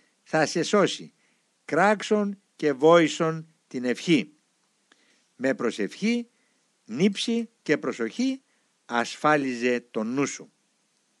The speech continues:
Η διάνοιά σου όχι προς τα έξω, αλλά προς τα μέσα. Όχι λόγια, συμβουλές και κηρύγματα, αλλά πολύ πολύ ταπεινά και με δάκρυα την προσευχή.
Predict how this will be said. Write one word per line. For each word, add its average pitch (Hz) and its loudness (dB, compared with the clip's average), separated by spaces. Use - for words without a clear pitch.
Η 123 0
διάνοιά 175 0
σου 202 -4
όχι 196 4
προς 175 -2
τα 117 -4
έξω, - -6
αλλά 156 0
προς 165 -4
τα 180 -2
μέσα. 185 -2
Όχι 226 4
λόγια, 156 4
συμβουλές 151 2
και 147 -4
κηρύγματα, 131 -2
αλλά 240 0
πολύ 117 -2
πολύ 139 -4
ταπεινά 135 -6
και 110 -4
με 98 -2
δάκρυα 104 -2
την 101 -10
προσευχή. 92 -10